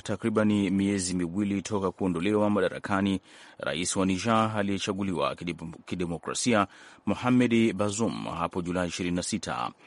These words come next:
Siku ya Jumapili, rais wa Ufaransa Emmanuel Macron alitangaza kwamba Paris itamwondoa balozi wake kutoka Niger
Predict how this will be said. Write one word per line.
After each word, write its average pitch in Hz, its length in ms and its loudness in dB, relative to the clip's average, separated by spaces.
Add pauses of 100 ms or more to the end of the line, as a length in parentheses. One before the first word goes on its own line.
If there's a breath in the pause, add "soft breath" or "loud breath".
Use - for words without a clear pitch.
(320 loud breath)
Siku 95 380 -2
ya 92 60 2
Jumapili, 113 800 2
rais 78 320 -6
wa 92 60 0
Ufaransa 95 460 0
Emmanuel 92 360 0
Macron 92 500 0 (400 loud breath)
alitangaza 107 800 2
kwamba 101 520 2
Paris 104 420 0
itamwondoa 98 640 0
balozi 76 340 -6
wake 92 300 0
kutoka 87 280 -4
Niger 120 440 2